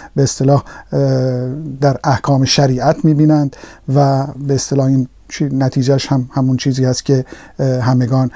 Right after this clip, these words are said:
شاهدش هستیم. ظاهراً اینها هزار و چهارصد سال تلاش و کوشش، اه، تمدن ساز ملت‌های بزرگی رو که، اه، کار کردند و این تمدنی که به نام تمدن اسلامی وجود داره رو به وجود آوردن نادیده می‌گیرن. در واقع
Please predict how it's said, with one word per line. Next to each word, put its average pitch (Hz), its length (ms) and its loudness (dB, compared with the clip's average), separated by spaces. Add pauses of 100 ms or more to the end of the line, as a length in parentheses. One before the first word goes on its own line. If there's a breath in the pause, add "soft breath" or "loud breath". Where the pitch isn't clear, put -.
(220 loud breath)
شاهدش 131 640 0
هستیم. 143 460 0 (400 loud breath)
ظاهراً 147 340 4
اینها 143 420 0 (120)
هزار 147 300 2
و - 20 0
چهارصد 143 480 0
سال 143 240 0
تلاش 139 460 0
و 147 40 2
کوشش، - 520 0
اه، 139 680 -2 (120)
تمدن 139 480 2
ساز 147 420 2 (240)
ملت‌های 143 480 2
بزرگی 143 500 4
رو 135 120 4
که، 127 260 0 (320 loud breath)
اه، 135 180 0
کار 160 320 2
کردند 139 540 0
و 135 40 -2 (220)
این 165 140 2
تمدنی 143 500 2
که 139 80 0
به 139 60 4
نام 143 180 2
تمدن 143 460 0
اسلامی 139 440 -2 (300 loud breath)
وجود 143 280 4
داره 139 220 2
رو 139 80 2
به 139 80 2
وجود 135 280 4
آوردن 139 400 2
نادیده 139 440 2
می‌گیرن. 143 320 2
در 135 160 0
واقع 135 320 0